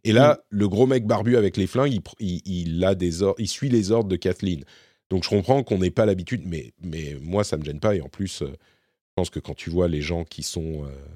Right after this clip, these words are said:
Speaker 1: des vrais tyrans, j'ai l'impression que c'est plus des mecs normaux que, euh, les gros bodybuilders avec quarante flingues et, euh, et des tatouages, quoi.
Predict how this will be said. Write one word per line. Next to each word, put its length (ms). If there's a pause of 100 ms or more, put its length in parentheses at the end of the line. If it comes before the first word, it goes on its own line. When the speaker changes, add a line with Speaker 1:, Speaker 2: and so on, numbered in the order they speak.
(400)
Speaker 1:
des 160
vrais 640
tyrans, 500 (460)
j'ai 40
l'impression 360
que 80
c'est 80
plus 240
des 100
mecs 220
normaux 420
que, 160
euh, 320
les 160
gros 560 (300)
bodybuilders 640
avec 200
quarante 300
flingues 440
et, 120
euh, 120 (640)
et 60
des 120
tatouages, 460
quoi. 180